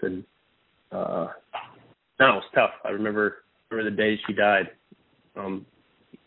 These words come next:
hearing my dad crying, and, and then we got picked up by some folks from the church that we were going to at the time. Um, and after her funeral, uh, my dad just kinda fell apart.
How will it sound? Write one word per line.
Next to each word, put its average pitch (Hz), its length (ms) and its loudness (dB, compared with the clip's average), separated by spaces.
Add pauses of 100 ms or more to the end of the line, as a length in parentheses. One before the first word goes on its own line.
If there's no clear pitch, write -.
(140)
hearing 101 180 4
my 98 140 2
dad 95 400 6 (640)
crying, 98 460 4
and, 92 220 -4 (100)
and 92 400 -4
then 98 180 -4
we 98 60 -2
got 98 160 -2
picked - 200 -2
up 104 140 0
by 101 140 2 (100)
some 90 100 -10
folks 101 340 -2 (540)
from 101 160 2
the 92 80 -2 (140)
church 101 280 6 (960)
that - 80 -2
we 107 60 4
were 104 80 4
going 101 260 2
to - 100 0
at 95 80 2
the - 160 -10
time. 98 400 2 (480)
Um, 95 480 4 (1300)
and 117 120 8
after 135 280 6
her 139 220 4
funeral, 139 500 2 (280)
uh, 123 140 2
my 117 140 0
dad 120 240 2
just 113 140 -10
kinda 117 180 -6
fell 117 160 -2
apart. 117 440 -2